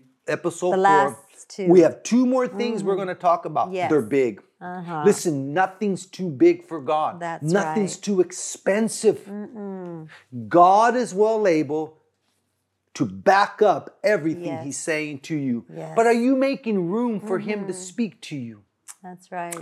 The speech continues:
Speaker 1: Nettie, pray for the people really quick.
Speaker 2: Yes.
Speaker 1: Amen.
Speaker 2: In the name of Jesus, I declare, Lord, for the new doors that you have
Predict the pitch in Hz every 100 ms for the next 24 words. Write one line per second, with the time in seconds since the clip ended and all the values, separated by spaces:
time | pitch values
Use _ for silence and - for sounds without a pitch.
0 | - 185 180 185 190 170 151 131 - 135
1 | 131 127 127 123 139 196 170 139 147 147
2 | 190 190 196 214 262 285 226 220 202 196
3 | 190 196 214 220 _ 190 185 185 185 175
4 | 165 - - _ 190 220 339 285 220 196
5 | 233 - - _ _ _ _ _ _ 185
6 | 180 202 226 190 196 202 196